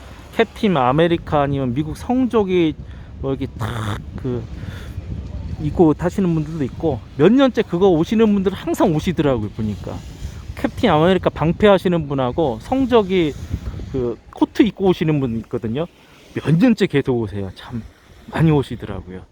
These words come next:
그런데 하이원이 올해 완전히 좀 뭐 속된 말로 폭망했잖아요.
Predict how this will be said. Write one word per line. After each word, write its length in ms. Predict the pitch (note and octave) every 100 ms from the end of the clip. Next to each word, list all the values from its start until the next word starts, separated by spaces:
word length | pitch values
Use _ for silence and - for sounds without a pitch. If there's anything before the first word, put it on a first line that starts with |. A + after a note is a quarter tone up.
| _ _ _ - -
그런데 500 | E3 F#3 F3+ A3 A#3+ _ _ _ _ _
하이원이 420 | - B3 A#3+ A3
올해 260 | D#3 D#3+ E3 B2 -
완전히 680 | C3 F#3 F#3+ F3+ E3+ D3 A#2
좀 220 | - D#3+ C#3 - - - -
뭐 180 | C3+ A#2+ - _ _ - - - - - - -
속된 300 | A#3 - A#3+
말로 200 | G#3 F3
폭망했잖아요. 960 | - D#4 D#4 C4+ A3 E3 C3 B2+ D#3